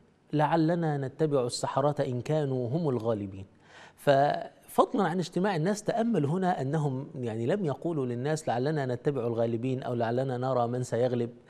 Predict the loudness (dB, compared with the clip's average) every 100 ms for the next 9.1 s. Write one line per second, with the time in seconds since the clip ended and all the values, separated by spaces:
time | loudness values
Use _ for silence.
0 | -20 -20 -6 6 6 6 2 0 0 0
1 | 0 -2 0 0 0 0 2 2 0 -4
2 | -20 -20 -6 0 2 2 0 2 2 0
3 | 0 0 0 0 0 0 0 2 2 0
4 | -4 -2 -2 0 2 4 4 -2 -10 -4
5 | -2 2 2 0 -4 -4 -4 0 -2 -2
6 | -4 -4 -2 -6 -6 -20 -20 _ -20 -20
7 | -6 -2 2 2 0 0 0 0 -2 -2
8 | 0 0 0 0 0 -2 -4 -4 -6 -10